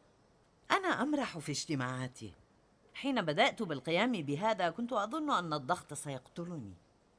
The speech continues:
كنت أصلي بشدة قبل الوصول إلى اجتماعاتي، وكنت نصف ميتة من الإعياء. تعلمون، لم أكن أفعل هذا ولم أكن أفعل ذاك.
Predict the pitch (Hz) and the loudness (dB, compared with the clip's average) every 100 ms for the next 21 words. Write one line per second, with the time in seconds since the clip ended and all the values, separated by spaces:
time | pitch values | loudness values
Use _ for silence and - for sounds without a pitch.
0 | _ _ _ _ _ _ - _ _ _ | _ _ _ _ _ _ -20 _ _ _
1 | _ _ _ _ - 311 320 262 - 339 | _ _ _ _ -2 0 2 0 2 2
2 | 349 311 208 - 302 220 202 190 147 - | 4 2 2 2 2 4 4 4 -2 -2
3 | 214 196 156 143 147 269 226 170 175 156 | 0 4 4 2 -4 -4 -2 0 0 -2
4 | - 190 170 202 254 214 185 180 180 214 | -2 -2 0 0 -2 -6 -2 -2 -2 -6
5 | - 180 180 240 - 180 160 190 - 143 | -6 -6 -4 -4 -4 -2 -2 -2 -2 -2
6 | 160 143 139 147 135 104 120 120 147 175 | -2 -4 -4 -2 -4 -2 -2 -2 -6 -8
7 | - _ _ _ _ _ _ _ 208 214 | -14 _ _ _ _ _ _ _ -2 0
8 | 175 135 120 131 - _ 104 139 165 185 | -2 -6 -8 -10 -14 _ -6 -2 0 0
9 | 185 190 185 196 196 180 180 175 170 160 | 0 -2 -2 -2 0 0 0 0 0 0
10 | 143 117 139 151 196 160 160 180 196 180 | -2 -2 -2 -4 -4 -4 -2 0 0 -2
11 | 175 170 165 | 2 4 2